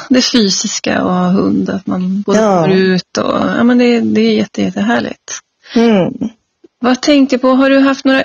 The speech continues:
Speaker 1: utmaningar den här perioden då, tycker du? Vad har liksom varit tuffast?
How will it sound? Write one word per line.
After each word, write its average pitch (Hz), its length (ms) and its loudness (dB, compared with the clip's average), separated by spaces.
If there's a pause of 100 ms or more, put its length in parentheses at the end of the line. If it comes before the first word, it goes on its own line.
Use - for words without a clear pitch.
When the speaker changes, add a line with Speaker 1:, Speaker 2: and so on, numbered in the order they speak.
Speaker 1:
utmaningar 285 840 0
den 330 100 0
här 202 120 -2 (140)
perioden 190 400 0
då, - 120 -4
tycker - 360 -8
du? 208 80 -4
Vad 226 160 0
har 240 140 2
liksom 226 300 -2
varit 226 240 0
tuffast? - 800 -4